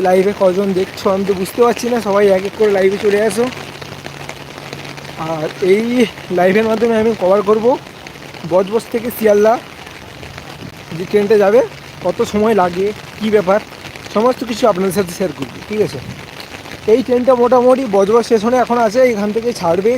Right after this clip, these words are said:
চারটে সতেরোতে, আর শিয়ালদা পৌঁছবে মোটামুটি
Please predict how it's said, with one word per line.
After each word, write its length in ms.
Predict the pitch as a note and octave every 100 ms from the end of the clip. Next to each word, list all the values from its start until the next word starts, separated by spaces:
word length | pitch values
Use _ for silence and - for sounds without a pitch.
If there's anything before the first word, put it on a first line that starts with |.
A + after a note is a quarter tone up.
| A#3
চারটে 320 | G#3 - A#3 -
সতেরোতে, 500 | F3 F3 E3+ F3+ B3+ - - - - - - - - - - - - - D3+ E3+
আর 140 | E3 C#3+ - -
শিয়ালদা 400 | - G3 G#3+ A3+ A#3
পৌঁছবে 340 | A3 A3 A#3+ B3+ B3+
মোটামুটি 340 | A#3 A#3+ A#3